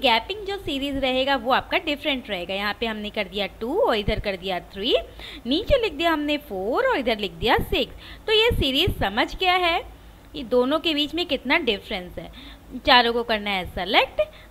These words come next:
आपको करना है ड्रैग। जब आपका पतला वाला plus का sign आता है, जितना भी आपको चाहिए table, यहाँ पे देखिए सेवन लिखा है, यहाँ देखिए eight,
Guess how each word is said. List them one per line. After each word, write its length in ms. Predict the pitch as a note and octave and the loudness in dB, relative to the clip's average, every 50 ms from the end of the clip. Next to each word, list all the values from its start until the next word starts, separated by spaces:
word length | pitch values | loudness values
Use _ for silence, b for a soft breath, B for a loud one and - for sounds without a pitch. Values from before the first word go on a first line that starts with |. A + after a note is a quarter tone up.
| - | -2
आपको 280 | - A3+ A3 - A#3 A#3 | -2 -2 -2 -2 -6 -4
करना 320 | A#3 A#3 G#3+ G3 F#3+ G3+ | -2 -2 -2 -2 -2 -4
है 300 | G3 F#3 D3+ D#3+ F#3 F#3+ E3+ D#3+ D3+ | -4 -4 -4 -6 -6 -6 -6 -6 -6
ड्रैग। 420 | - G3 G#3+ C4+ G4+ D#5 D#5+ D4+ | 0 4 6 6 6 6 4 0
जब 160 | A3 A#3 A3 | 2 2 4
आपका 240 | A3 G#3 - - G3 F3+ | 4 4 2 0 -4 -4
पतला 360 | - - E3+ - A#3 C#4+ E4 | -4 -8 -10 -2 2 4 4
वाला 140 | F4+ F#4+ F#4+ | 6 6 4
plus 280 | F#4+ F#4 F4+ F#4 F#4 - | 4 4 2 2 2 0
का 80 | G4+ F#4+ | -6 -2
sign 260 | - G4 F#4 F#4+ G4 | 0 0 0 0 0
आता 220 | G4 F#4+ - G#4 | -4 -4 -2 -2
है, 80 | A#4 B4 - - | -2 -2 -4 -4
जितना 340 | A#4 A#3 - - - G4+ A#4 | -6 -6 -6 -2 -2 -2 0
भी 80 | A4+ G#4+ | 2 0
आपको 240 | G4 G4 - F#4 F4 | -2 -2 -2 -6 -4
चाहिए 280 | - F4 D#4 D4+ D#4 D4 | -2 -2 -2 -2 -4 -6
table, 360 | - D4+ C#4+ C#4+ B3 D4+ C#4+ | -4 -4 -4 -2 -2 -2 0
यहाँ 200 | C#4 C4 A#3 A3 | 2 2 2 0
पे 100 | - A#3+ | 0 -2
देखिए 200 | A3 A#3 - B3 | -6 -4 -4 -4
सेवन 360 | - - A3 F#3 G#3+ C4 D4+ D#4+ | -2 0 -2 0 0 -2 -2 -2
लिखा 260 | D#4 D#4 - E4 D#4 | -4 -4 -2 0 0
है, 180 | D#4 D#4 D4+ | 0 0 0
यहाँ 180 | C4+ A#3 G3+ F#3 | -2 -2 -2 -4
देखिए 400 | F3+ F#3+ - G#3 F#3 G3 A#3+ D4 | -6 -6 -6 -4 -2 0 0 0
eight, 140 | F4+ - | 0 -2